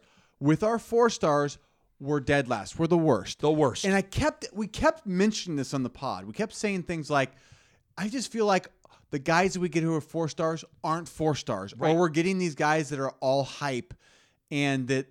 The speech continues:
Speaker 1: the, the, some other schools aren't as high on or something. And we get all excited about their star rating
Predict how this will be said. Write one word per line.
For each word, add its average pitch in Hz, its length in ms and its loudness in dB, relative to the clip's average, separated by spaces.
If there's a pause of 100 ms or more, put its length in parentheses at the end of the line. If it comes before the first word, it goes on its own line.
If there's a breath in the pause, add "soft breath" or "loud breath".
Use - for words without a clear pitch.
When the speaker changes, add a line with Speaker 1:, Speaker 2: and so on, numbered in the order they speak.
(120)
Speaker 1:
the, 127 380 0
the, 131 380 0
some 160 240 -4
other 165 180 0
schools 147 380 -4 (480 soft breath)
aren't 147 240 0
as 135 100 -4
high 170 380 -2
on 139 140 -2
or 120 100 -4
something. 117 440 -6
And 151 140 -4
we 156 80 0
get 156 140 -2
all 147 240 0
excited 156 420 -4
about 131 240 -4
their 127 140 -8
star 160 420 0
rating 117 460 -4